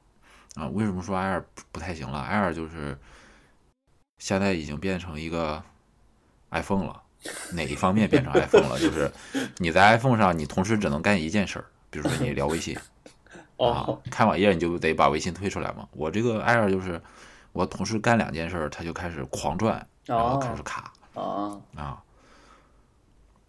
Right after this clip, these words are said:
Speaker 1: 嗯，所以当时就想，那就干脆换吧。啊，然后 iMac 这个实在是买不下嘛，就想，当时就想，那我就考虑这个 Mac，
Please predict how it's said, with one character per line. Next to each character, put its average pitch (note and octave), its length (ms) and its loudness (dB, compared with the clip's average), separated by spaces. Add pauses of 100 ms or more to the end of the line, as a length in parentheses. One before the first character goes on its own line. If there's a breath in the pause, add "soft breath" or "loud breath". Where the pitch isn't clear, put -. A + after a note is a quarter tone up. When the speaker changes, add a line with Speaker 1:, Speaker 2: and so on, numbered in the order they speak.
(440)
Speaker 1:
嗯， D#2 160 -10 (100)
所 - 160 -10
以 E2 120 -6
当 F2 200 -4
时 E2 180 -8
就 E2 80 -4
想， D#2 280 -10
那 F2 120 -6
就 D#2 160 -8
干 F2 160 -8
脆 F#2 220 -4
换 G#2 320 -2
吧。 - 160 -12 (840 loud breath)
啊， D2+ 320 -10 (600)
然 F#2+ 240 -6
后 A2 400 2 (360)
iMac A2 600 0 (380)
这 G2 100 -4
个 F#2 80 0
实 - 180 -4
在 G2 220 2
是 F#2+ 140 -4
买 D2+ 180 -2
不 C#2+ 100 -6
下 G#2+ 220 0
嘛， C#2 260 0 (400)
就 F2+ 120 -6
想， - 240 -6
当 F#2+ 160 0
时 G2+ 120 -2
就 G2+ 120 -2
想， - 280 -6
那 G#2+ 120 -2
我 F2 200 0 (680 loud breath)
就 - 100 -10
考 - 240 -6
虑 D2 140 -8
这 E2 160 -6
个 A#1 500 -6
Mac， F#2 140 -4